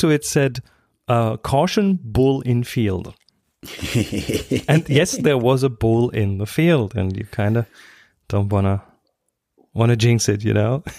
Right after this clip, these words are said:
Speaker 1: <laughs>
Speaker 2: No, you don't wanna get, no, I, I saw that as a kid. I saw, uh, um, somebody trying to cross a field with a bull in it, and, and it didn't end well.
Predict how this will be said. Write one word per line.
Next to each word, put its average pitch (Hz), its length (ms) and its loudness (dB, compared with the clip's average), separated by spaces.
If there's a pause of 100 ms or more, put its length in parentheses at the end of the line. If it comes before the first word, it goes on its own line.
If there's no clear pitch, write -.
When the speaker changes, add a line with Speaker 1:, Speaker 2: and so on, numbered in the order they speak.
Speaker 1:
<laughs> - 200 -8
Speaker 2:
No, 87 280 -2
you 87 140 0
don't 95 120 4
wanna 95 140 2
get, 90 360 0
no, 82 240 -2
I, 80 200 -2 (220)
I - 40 -2
saw 104 240 0
that 87 140 0
as 92 120 0
a 85 40 -2
kid. 104 320 2
I 82 80 2
saw, 87 580 0
uh, - 140 -8 (240)
um, 80 320 -4
somebody 90 300 0
trying 90 220 0
to 87 60 0
cross - 260 -2
a - 40 -4
field 82 440 0
with 95 140 -2
a 92 60 -2
bull 92 200 2
in 76 140 0
it, 78 160 -4 (100)
and, 80 220 -8
and 87 100 -8
it 73 80 -4
didn't 98 220 0
end 80 240 -4
well. 76 240 -4